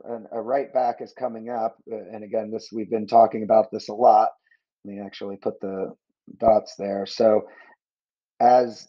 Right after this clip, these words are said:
I think that's Ella is there, our three other defenders wanna look like this, so that any ball that comes through, there can be one challenge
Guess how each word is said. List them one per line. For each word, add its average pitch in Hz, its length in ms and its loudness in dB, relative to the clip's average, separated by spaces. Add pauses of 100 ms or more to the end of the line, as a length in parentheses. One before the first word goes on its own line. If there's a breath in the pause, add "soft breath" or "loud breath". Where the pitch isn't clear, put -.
(140)
I 110 80 -14
think 117 180 -16
that's 113 320 -4
Ella 131 440 6
is 107 200 -12
there, 117 580 -2
our 110 160 -6 (100)
three 120 300 -8
other 120 240 -2
defenders 110 800 -6
wanna 110 320 -8
look 113 260 -6
like 101 200 -10 (100)
this, 110 460 2 (360 soft breath)
so 113 200 -2
that 104 280 6
any 123 220 -6
ball 113 300 2
that - 180 -10
comes 107 320 -10
through, 113 400 -4
there 110 120 -4
can 110 160 -10
be 107 200 -6
one 113 400 -2
challenge 113 760 -2